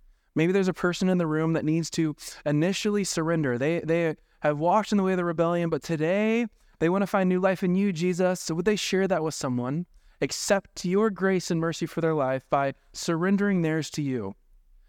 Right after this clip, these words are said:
God, maybe a person in the room who has been so far taking your grace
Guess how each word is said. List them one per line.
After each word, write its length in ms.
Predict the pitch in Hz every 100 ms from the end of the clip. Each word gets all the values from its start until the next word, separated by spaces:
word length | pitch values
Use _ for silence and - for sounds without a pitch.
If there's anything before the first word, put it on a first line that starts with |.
| _ -
God, 160 | 165 170
maybe 260 | 196 220
a 60 | 202
person 400 | - 196 - 196
in 40 |
the 100 | 180
room 360 | 160 165 180 165
who 100 | 165
has 240 | 147 143 _ _ _ -
been 240 | 185 196
so 360 | - 208 226 240
far 400 | - 196 185 190
taking 360 | - 214 208
your 100 | 185
grace 760 | 147 139 151 196 254 254 -